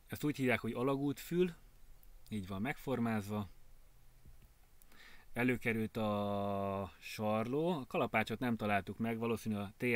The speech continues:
S elnök hagyhatta el menekülés közben. Ez így néz ki.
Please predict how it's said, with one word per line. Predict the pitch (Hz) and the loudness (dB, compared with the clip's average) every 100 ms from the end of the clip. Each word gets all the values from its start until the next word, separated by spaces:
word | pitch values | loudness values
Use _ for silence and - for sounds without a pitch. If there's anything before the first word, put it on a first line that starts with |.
| 107 | 2
S | 113 | 0
elnök | 101 98 | -2 -2
hagyhatta | - 104 - 98 - 98 | -4 -6 -4 -10 -6 -4
el | 104 143 147 - - - - - - - | -2 -2 -4 -14 -20 -20 -20 -20 -14 -4
menekülés | 107 101 - 107 110 | -2 -2 -2 -2 -4
közben. | - 131 127 151 165 - - - - _ - - _ - - - - - - - - - - - - - - - - - | -4 -6 0 0 0 -2 -18 -20 -20 _ -20 -20 _ -20 -20 -20 -20 -20 -20 -20 -20 -20 -20 -20 -20 -20 -20 -20 -20 -14
Ez | 107 98 | -8 -4
így | 113 104 | -2 -2
néz | 101 - | -4 -4
ki. | 147 151 | -4 -6